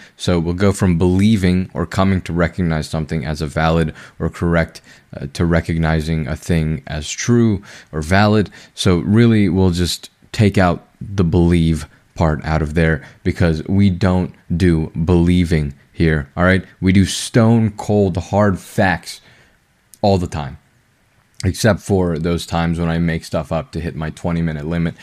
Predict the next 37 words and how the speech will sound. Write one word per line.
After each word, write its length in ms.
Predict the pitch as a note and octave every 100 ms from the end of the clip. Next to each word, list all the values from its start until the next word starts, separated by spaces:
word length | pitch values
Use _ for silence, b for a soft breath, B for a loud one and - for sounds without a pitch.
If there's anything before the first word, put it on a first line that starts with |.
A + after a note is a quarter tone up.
| B -
Then 340 | G2+ G2+ F#2+
it's 180 | D2+ -
a 60 | F#2
little 200 | F2 F2+
bit 260 | F2 E2+ B B B B _
more 400 | A#2 G2+ F#2 F2+
of 160 | F2 E2
a, 320 | E2 D2 C#2 _ _
little 320 | - F#2+ F2+ F2
bit 280 | - -
more 160 | F2 F#2
of 80 | F2
a 20 |
stretching. 640 | - - A2+ - G#2 E2+ B B B B _ _ -
That's 300 | G2+ G2 F#2
a 40 |
joke, 400 | F2+ F2+ E2 - - _ _
I 60 | G2+
think. 360 | - E2 - B B -
But 300 | G2 - -
yeah, 300 | G2 F2+ E2
recognizing 800 | E2 G2+ G#2+ G2 F#2+ F#2 E2+ F2
a 80 | E2+
thing 440 | - F2+ E2+ E2+ -
as 140 | F2
valid 480 | D#2+ E2+ E2+ E2+ D#2+
or 120 | E2
true, 420 | D#2+ - A2+ A2+
that 300 | F#2+ G2+ G2+
thing 240 | G2+ G2 F2+
can 300 | - F2 E2+
be 160 | E2+
a 120 | -
thought 500 | E2 - G#2+ G#2+ - -
or 140 | D#2+
a 20 |
situation. 760 | - - E2 F2+ F#2 - F2+ D#2+